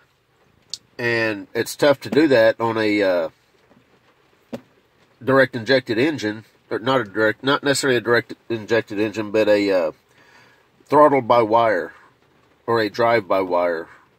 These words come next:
uh, engine, because if you get in the car and put your foot on the pedal all the way to the floor, <clears throat> unless the computer is happy with other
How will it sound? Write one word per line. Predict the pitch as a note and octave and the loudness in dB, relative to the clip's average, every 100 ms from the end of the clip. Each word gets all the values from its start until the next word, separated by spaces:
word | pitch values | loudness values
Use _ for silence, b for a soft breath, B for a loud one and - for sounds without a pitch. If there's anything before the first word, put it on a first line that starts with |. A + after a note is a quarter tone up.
| _ - | _ -12
uh, | F#2+ F2 E2 _ _ _ | -8 -6 -8 _ _ _
engine, | A2 G#2+ G2+ F#2 | -8 -8 -8 -12
because | G2 B2+ A2 F#2+ - b b b b b _ _ _ _ _ _ _ _ _ - | -6 -2 -2 -4 -10 b b b b b _ _ _ _ _ _ _ _ _ -12
if | B2 | -2
you | C#3+ | 0
get | D3+ D3 | 0 0
in | |
the | C#3 | -4
car | - D3+ C#3 A2 G#2+ _ - | 2 4 4 2 -2 _ -8
and | A2+ G#2+ F#2+ | -4 -4 -6
put | - D3+ | -4 -2
your | B2 | -2
foot | G#2+ B2+ C3+ - | -6 -2 -2 0
on | A2+ G#2+ | -4 -8
the | |
pedal | - C#3+ C#3 G#2+ F2+ - _ _ _ _ b b b b b b b _ _ _ _ _ - | -6 0 0 0 -6 -12 _ _ _ _ b b b b b b b _ _ _ _ _ 0
all | C3 | 2
the | C3+ | 4
way | C#3 | 2
to | C3 | 2
the | G#2 | -2
floor, | - C#3+ A#2+ G#2 - _ _ _ _ | -2 0 0 -2 -6 _ _ _ _
<clears throat> | - - - - - | -6 -6 -8 -18 -10
unless | A#2 A#2+ D#3+ D#3+ | -6 2 2 2
the | - | -2
computer | C3 B2 - E3 D3+ B2 A2+ - _ _ _ _ _ _ _ - | -6 -6 -4 0 2 0 -2 -8 _ _ _ _ _ _ _ -6
is | B2 A2+ | -4 0
happy | D3+ D#3 D#3+ | 2 2 0
with | C#3 B2+ _ - | 0 -2 _ 0
other | C3+ C3+ A#2 | 2 2 -2